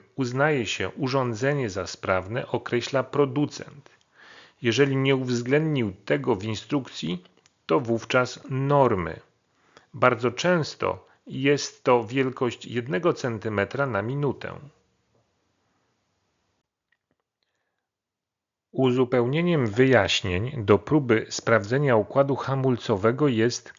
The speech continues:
próba działania hamulca bez jakiegokolwiek obciążenia. Czynność ta powinna być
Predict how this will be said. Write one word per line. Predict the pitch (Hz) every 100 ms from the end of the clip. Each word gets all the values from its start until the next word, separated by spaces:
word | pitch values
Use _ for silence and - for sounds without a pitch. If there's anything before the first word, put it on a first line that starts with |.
| _ _ _ _
próba | 147 156 147
działania | 123 127 127 139 135
hamulca | - 120 107 135 - 143
bez | 107 113 143 -
jakiegokolwiek | 131 - 110 98 - 139 135 135 -
obciążenia. | 123 - 135 123 117 123 90 76 - _ _ _ _ _ _ _ _ _ _ - _ _ _
Czynność | - 151 131 110 101 -
ta | - 151
powinna | 160 139 127 147 143 143
być | 120 131 -